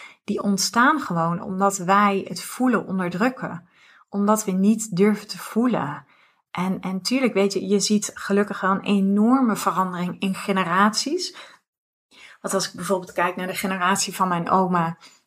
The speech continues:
ja, in die tijd was het natuurlijk helemaal nadan om te voelen. In de tijd van mijn ouders was het ook, denk ik, al nog best wel een beetje taboe, want je sprak niet over gevoelens.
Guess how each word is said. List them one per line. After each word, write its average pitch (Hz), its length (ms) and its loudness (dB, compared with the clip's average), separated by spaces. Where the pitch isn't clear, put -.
ja, 175 240 -2
in 185 100 2
die 180 120 -2
tijd 170 320 0
was 170 160 -2
het 180 140 0
natuurlijk 180 400 -2
helemaal 175 460 2
nadan 202 640 4
om 190 120 -4
te 185 140 -6
voelen. 202 600 2
In 196 160 2
de 175 100 2
tijd 175 320 0
van 175 140 -2
mijn 165 200 -4
ouders 170 360 0
was 160 160 -6
het - 200 -6
ook, - 480 -2
denk 202 240 6
ik, 190 200 0
al 180 440 2
nog 190 220 -2
best 185 220 -4
wel 180 100 -2
een 180 60 -8
beetje 185 340 -4
taboe, 180 420 0
want 175 220 -2
je 160 120 -8
sprak - 540 -2
niet 220 220 4
over 214 320 2
gevoelens. 208 840 0